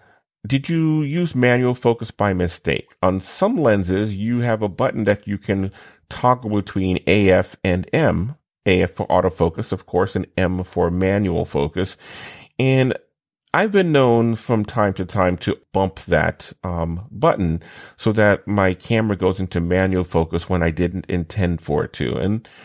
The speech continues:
when you do that, of course, that can cause a, a, a subject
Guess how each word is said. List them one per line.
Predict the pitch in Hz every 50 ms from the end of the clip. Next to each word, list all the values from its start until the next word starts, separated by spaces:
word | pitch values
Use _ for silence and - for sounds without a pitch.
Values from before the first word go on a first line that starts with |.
| - - _
when | - 117 113 113
you | 110 117
do | 113 - 214 254
that, | 208 139 113 107 101 101 101 - _ _ _ - - _
of | - 127
course, | - - - 110 98 98 98 95 - - - _ _ _ _ _
that | - 80 87 85 80 78 -
can | - - 85 87 90
cause | - - - - 76 78 78 71 71 71 76 85 - - - - - _ _
a, | - 85 80 78 78 76 78 - - - _ _ _ _
a, | - 80 82 82 - - -
a | 87 80 80
subject | 78 - - 123 131 143 - 85 82 - - -